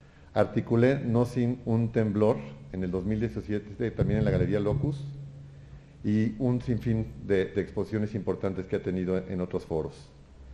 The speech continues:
Em, Freddy, que sufrió un, un lamentable accidente hace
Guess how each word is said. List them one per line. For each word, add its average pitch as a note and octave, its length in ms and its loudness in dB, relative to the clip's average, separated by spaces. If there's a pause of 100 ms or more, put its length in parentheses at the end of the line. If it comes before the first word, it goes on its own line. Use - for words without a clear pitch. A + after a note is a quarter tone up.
(640)
Em, G2 440 0 (3500)
Freddy, B2 420 6 (280)
que F#2+ 260 0 (280)
sufrió A#2 540 4
un, A#2+ 280 2 (520)
un A#2 340 2 (180)
lamentable A2+ 520 2
accidente A2+ 680 0 (380)
hace G2+ 560 2